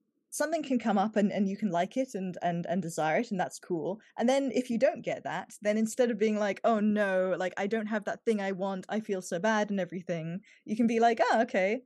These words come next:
I di-, I didn't get that thing, and now, now this thing is here." And then you can, you can really acknowledge that this thing is here, even, even in the situations where it's a sort of a, like, a quote, negative emotion. So, like, you might be,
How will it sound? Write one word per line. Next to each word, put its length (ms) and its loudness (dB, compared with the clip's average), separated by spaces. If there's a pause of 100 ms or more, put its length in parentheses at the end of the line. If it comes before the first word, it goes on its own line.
(180)
I 100 2
di-, 260 -2
I 80 4
didn't 240 0
get 180 -2
that 220 -2
thing, 280 -6
and 80 -6
now, 260 0
now 200 -2
this 240 -4
thing 160 -6
is 160 -10
here." 320 -6
And 100 4
then 120 4
you 100 0
can, 240 0
you 100 0
can 140 0
really 300 -2
acknowledge 440 -2
that 120 -8
this 180 -10
thing 140 -4
is 140 -6
here, 280 2 (320)
even, 500 0
even 360 -2
in 100 -8
the 80 -10
situations 760 -4
where 120 0
it's 160 0
a 60 -8
sort 180 -4
of 160 -2
a, 320 -2 (180)
like, 120 -4
a 60 -6
quote, 200 0
negative 480 -2
emotion. 600 -6 (340)
So, 200 -2
like, 220 0
you 100 -2
might 280 -2
be, 460 -8